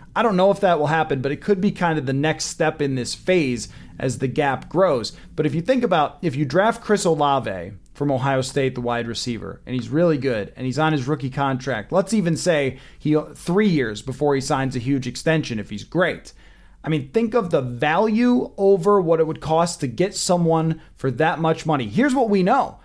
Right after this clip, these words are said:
I mean, Justin Jefferson is making a couple million bucks, whereas the top receivers are gonna make twenty to twenty-five.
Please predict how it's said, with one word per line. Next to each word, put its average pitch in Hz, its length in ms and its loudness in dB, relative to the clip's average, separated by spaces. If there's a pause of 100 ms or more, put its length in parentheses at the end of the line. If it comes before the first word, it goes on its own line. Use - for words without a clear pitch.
(260)
I 156 60 -4
mean, 165 180 2
Justin 226 340 2
Jefferson 202 480 2
is 160 120 0
making 160 340 0
a 139 60 -2
couple 185 280 0
million 147 360 2
bucks, 156 520 0 (220)
whereas 160 440 4
the 147 80 -2
top 196 300 0
receivers 185 540 0
are 160 40 -2
gonna 151 200 0
make 139 260 -2
twenty 170 320 0
to 143 80 2
twenty-five. 147 880 0